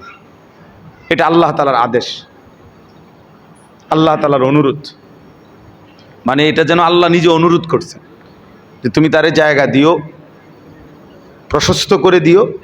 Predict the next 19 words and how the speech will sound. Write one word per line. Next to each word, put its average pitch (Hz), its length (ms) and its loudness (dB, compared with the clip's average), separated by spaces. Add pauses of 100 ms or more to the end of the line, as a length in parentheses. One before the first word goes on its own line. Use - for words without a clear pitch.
(1200)
আমি 185 260 0
তোমার 196 320 0
ভেতর 156 440 0 (1120)
তোমার 135 280 -2
দিল 156 400 0
প্রশস্ত - 420 -4
করে 110 240 -2
দেব, 101 160 -12 (1900)
প্রশস্ত - 440 -4
করে 110 200 -4
দেব। - 160 -14 (1900)
কোরআনুল 151 380 0
করিমের 156 420 0
মধ্যে 143 200 0
আছে, 131 260 -2
"ফামান 160 380 -2
ইউরিদিল্লাহু 156 1080 2 (100)
আন 147 220 0
ইয়াহদিয়াহু 147 680 0